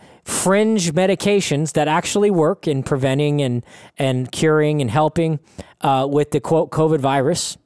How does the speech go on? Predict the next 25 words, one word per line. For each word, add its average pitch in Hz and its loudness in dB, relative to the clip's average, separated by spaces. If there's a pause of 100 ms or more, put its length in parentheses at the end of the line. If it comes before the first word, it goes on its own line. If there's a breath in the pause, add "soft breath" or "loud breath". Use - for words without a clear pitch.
(580)
right? 160 0 (360 loud breath)
The 143 2
reason 220 0
that 196 0
they 202 0
cannot 175 -2
let 214 -2
those 208 0 (420 soft breath)
out 214 -2 (500 soft breath)
is 202 0
because 196 -2
of 196 -2
the 208 0
emergency 165 0
use 147 0 (120)
authorization. 139 -2 (540 loud breath)
The 151 0
emergency 185 0
use 208 2 (100)
authorization 165 0 (260 loud breath)
allows 160 0 (640)
things 131 -2
like 123 -2 (340 soft breath)
Governor 123 0
Brown 120 0